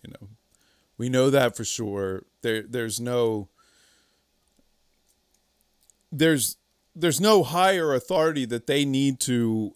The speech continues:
answer to. So they do whatever they want.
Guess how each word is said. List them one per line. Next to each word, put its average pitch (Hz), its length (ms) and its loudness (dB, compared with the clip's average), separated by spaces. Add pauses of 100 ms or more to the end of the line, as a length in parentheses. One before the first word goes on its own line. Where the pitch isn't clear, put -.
answer 110 440 -6
to. - 320 -14 (840)
So 98 440 -4 (340)
they 120 340 -2
do 123 200 -2
whatever 131 260 2
they 113 140 4
want. 117 260 0